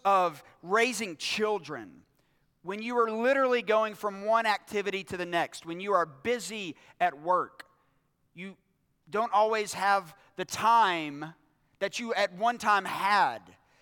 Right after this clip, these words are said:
to have all of the romance. And that's why we have to be intentional about those things. But nevertheless,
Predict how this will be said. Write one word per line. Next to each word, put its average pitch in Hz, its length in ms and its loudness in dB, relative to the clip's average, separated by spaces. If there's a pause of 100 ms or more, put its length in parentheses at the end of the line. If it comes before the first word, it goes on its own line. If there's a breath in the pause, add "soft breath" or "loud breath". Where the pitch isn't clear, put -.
(260 soft breath)
to 202 80 0
have 208 320 4
all 254 260 6
of 214 100 -4
the 226 80 2
romance. 220 840 -2 (200)
And 170 140 -2
that's 185 160 0
why 202 140 6
we 208 100 2
have 208 180 2
to 226 60 -14
be 233 140 -4
intentional 233 640 -4
about 170 260 4
those 151 220 -4
things. 139 260 -10
But 165 160 -6
nevertheless, 220 680 0